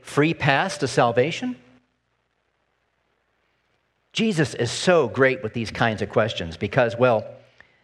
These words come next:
being God in the flesh, he knows the answer,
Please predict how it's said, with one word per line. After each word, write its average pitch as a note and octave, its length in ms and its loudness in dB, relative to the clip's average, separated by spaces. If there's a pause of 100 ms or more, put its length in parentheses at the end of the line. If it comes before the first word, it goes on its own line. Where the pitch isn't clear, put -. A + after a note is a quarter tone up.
(720)
being D3 240 0
God C#3+ 260 4
in A#2+ 100 -2
the G#2 60 -4
flesh, C#3 400 2
he C#3 100 2
knows F3 240 4
the A2+ 160 2
answer, D3 480 0